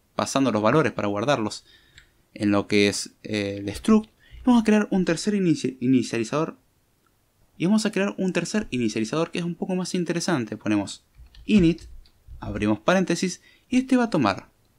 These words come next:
un centro que va a ser de tipo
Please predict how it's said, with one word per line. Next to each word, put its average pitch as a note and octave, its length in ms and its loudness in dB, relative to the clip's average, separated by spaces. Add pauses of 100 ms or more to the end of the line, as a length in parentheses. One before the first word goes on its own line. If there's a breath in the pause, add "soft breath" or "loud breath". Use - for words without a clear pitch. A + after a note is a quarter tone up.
(280)
un A#2 180 2
centro E3 680 6 (2000)
que A2+ 100 -4
va A2+ 40 2
a A2 40 0
ser B2+ 180 -2
de A2+ 100 -2
tipo G#2+ 540 -2